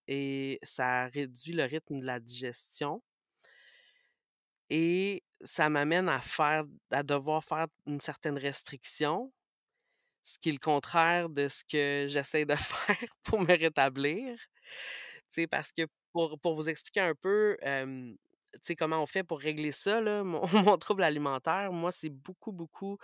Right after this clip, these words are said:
de défaire toutes les restrictions cognitives puis les restrictions physiques que je fais qui, qui r-, qui réhabilitent ma relation avec la nourriture. C'est de, tu sais, par exemple, moi, je, mon aliment, là, go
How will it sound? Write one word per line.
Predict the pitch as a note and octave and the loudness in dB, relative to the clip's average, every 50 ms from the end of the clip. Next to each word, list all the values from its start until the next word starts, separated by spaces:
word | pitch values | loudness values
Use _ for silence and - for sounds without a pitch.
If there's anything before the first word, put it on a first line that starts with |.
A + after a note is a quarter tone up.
| - - - - - - - | -16 -18 -18 -18 -20 -18 -8
de | C#3 D3+ D3+ C#3+ | -2 -2 -2 -2
défaire | C3 B2+ B2 B2 B2+ D#3+ E3 - - - E3 D3 D#3 E3 E3+ F3 F3 _ _ | -4 -10 -10 -4 -2 -2 -2 -2 -2 -2 0 0 2 0 0 -2 -4 _ _
toutes | - - F3+ - - - | -10 -10 -10 -10 -8 -8
les | D#3+ D3+ D3 C#3 | -6 -6 -6 -6
restrictions | C3 C#3+ D3 - - - - C#3 - - - - D#3 D3 D3+ D3+ D#3 D#3 - | -6 -8 -10 -10 -10 -14 -16 -16 -14 -10 -6 -4 -4 -2 -2 -4 -4 -6 -6
cognitives | - D3 C#3+ C#3 C#3 C3 - - - D#3 D#3 D#3+ D#3+ E3 - _ | -6 -6 -4 -6 -8 -10 -12 -12 -10 -10 -8 -8 -8 -10 -12 _
puis | - C#3+ | -12 -10
les | C#3 B2+ | -8 -8
restrictions | B2 B2+ C3 - - - _ - - - D3 C#3+ D3 D3+ D3+ D3+ D3+ _ - - - - - - _ _ _ | -8 -8 -10 -10 -16 -20 _ -16 -10 -6 -4 -4 -2 -2 -4 -6 -8 _ -18 -20 -20 -20 -20 -20 _ _ _
physiques | - D#3 C#3 B2+ C#3 D#3 - _ - | -8 -8 -8 -6 -8 -10 -10 _ -10
que | - C3 B2 | -8 -6 -4
je | - - - - | -4 -4 -4 -2
fais | D#3 D#3+ F3 G3 - _ _ _ _ _ _ _ _ _ _ - | -2 -2 -2 -4 -8 _ _ _ _ _ _ _ _ _ _ -18
qui, | - - D3+ D3+ C#3 - | -14 -12 -12 -12 -12 -14
qui | - - - D3+ C#3 C#3 C3+ | -14 -10 -8 -6 -4 -4 -4
r-, | C3 B2+ A#2+ A#2+ - - - - _ | -4 -4 -6 -8 -10 -10 -12 -16 _
qui | - - C#3+ | -10 -8 -6
réhabilitent | C3+ D#3+ E3+ E3 D3 C3+ C#3 C#3 C#3+ E3 - - | -2 0 0 0 0 -2 -4 -6 -6 -6 -4 -4
ma | D3+ C3+ | -6 -4
relation | B2+ B2+ B2 G#2+ A#2 - - D3+ D3 | -4 -2 -2 -4 -4 -6 -6 -8 -8
avec | C3+ C3 A#2 - | -8 -8 -10 -10
la | A#2+ A#2 | -10 -10
nourriture. | A#2 A2+ A2+ A2 - - - A#2 A#2 A#2+ A2+ A2+ A2 - | -10 -12 -14 -16 -16 -16 -14 -12 -12 -12 -14 -16 -18 -20
C'est | - - - B2+ A#2+ A2+ A2+ | -18 -14 -12 -12 -12 -12 -12
de, | A2+ B2+ A#2+ A#2 A#2 A#2+ A#2+ A#2+ _ - - - - - - - _ - | -10 -6 -6 -4 -4 -6 -8 -10 _ -16 -20 -20 -20 -20 -20 -20 _ -12
tu | - | -10
sais, | - D3 | -8 -6
par | - - C3+ | -4 -4 -4
exemple, | C3+ C3 B2+ C3 C3+ D3+ D#3 D#3 - - | -4 -4 -4 -2 -2 0 0 -2 -4 -4
moi, | D3+ D3+ D3+ D3+ D3 C#3+ | -2 -2 0 0 -2 -4
je, | C3 B2+ C3+ C3+ B2 A#2+ A#2+ A#2+ A#2+ A#2 A#2 A#2 | -4 -4 -4 -2 -2 -4 -4 -6 -8 -8 -8 -4
mon | C3 C#3 C#3+ C#3+ C#3+ C#3+ | -2 0 2 2 2 2
aliment, | C#3 C#3+ C#3+ C#3 C#3 C3+ C#3 C#3+ D3+ D#3 D#3 | 0 0 -2 -4 -4 -4 -4 -4 -4 -4 -4
là, | D3+ C#3 C#3 C3+ | -4 -4 -6 -6
go | B2+ A#2 - D3+ D3+ C#3+ C3 | -8 -6 -4 -2 -2 -2 -4